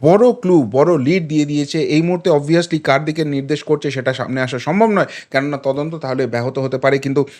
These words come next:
খুব অত্যন্ত উচ্চ প্রভাবশালী কেউ এবং এটা যে একটা প্ল্যান্ড ওয়েতে মার্ডার, এটা মোটিভটা মার্ডারই ছিল, ধর্ষণ তার সঙ্গে হয়েছে, এই কনক্লুশনে ক্রমশ নাকি সিবিআই আধিকারিকরা পৌঁছে যাচ্ছেন।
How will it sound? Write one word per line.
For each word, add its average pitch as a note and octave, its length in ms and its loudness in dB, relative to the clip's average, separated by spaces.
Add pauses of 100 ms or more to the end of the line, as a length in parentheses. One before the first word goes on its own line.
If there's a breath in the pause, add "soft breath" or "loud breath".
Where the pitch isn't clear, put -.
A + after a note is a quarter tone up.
(120)
খুব E3 240 -2
অত্যন্ত A3+ 400 2
উচ্চ G#3 280 0
প্রভাবশালী F#3 600 0
কেউ E3 300 2 (320 loud breath)
এবং D3 280 2 (360)
এটা F3 200 2
যে F#3+ 80 2
একটা F#3 160 0
প্ল্যান্ড G#3 520 0
ওয়েতে G3 240 4
মার্ডার, C#3+ 580 2 (300 loud breath)
এটা F#3 520 2 (100)
মোটিভটা G3 540 2
মার্ডারই F3+ 400 2
ছিল, C#3+ 300 2 (240)
ধর্ষণ D#3+ 440 0
তার D#3+ 160 0
সঙ্গে E3+ 280 -4
হয়েছে, D3+ 420 2 (220 loud breath)
এই G3 180 4
কনক্লুশনে E3 640 -4
ক্রমশ D3 320 -6
নাকি D3+ 260 -6
সিবিআই C3+ 340 0
আধিকারিকরা A#2 480 -2
পৌঁছে A#2+ 340 -4
যাচ্ছেন। A2 340 -2